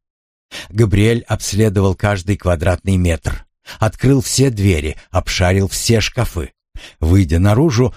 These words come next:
он обошёл территорию, огороженную сеткой,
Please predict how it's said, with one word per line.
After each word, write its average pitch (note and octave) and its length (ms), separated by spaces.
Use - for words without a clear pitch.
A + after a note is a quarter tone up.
он C#3 180
обошёл C3+ 400
территорию, D3 760
огороженную B2 680
сеткой, F2 540